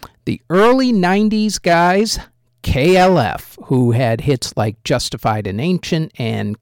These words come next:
K L F Is Gonna Rock Ya, have announced that not only are they getting back together to release new music this year,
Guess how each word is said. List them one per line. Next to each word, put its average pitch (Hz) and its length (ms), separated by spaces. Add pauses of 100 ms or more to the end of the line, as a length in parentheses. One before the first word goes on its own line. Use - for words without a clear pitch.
K 160 200
L 127 140
F 147 140
Is 127 100
Gonna 117 220
Rock 120 320
Ya, - 300 (1300)
have 180 400
announced 208 640
that 123 180
not 139 260
only 131 360
are 120 120
they 113 140
getting 104 320
back 92 260
together 110 520
to 151 180
release 104 460
new 98 180
music 98 500
this 98 280
year, 139 360